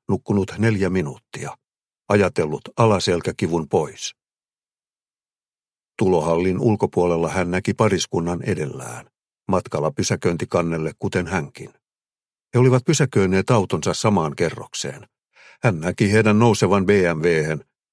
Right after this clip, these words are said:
Nainen istuutui ratin taakse ja peruutti ulos Winterin peruuttaessa ulos.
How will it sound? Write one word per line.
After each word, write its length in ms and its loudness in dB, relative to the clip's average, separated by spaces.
Nainen 340 2
istuutui 500 0
ratin 300 2
taakse 340 0
ja 100 2
peruutti 460 0
ulos 380 2
Winterin 500 -2
peruuttaessa 840 -2
ulos. 460 -4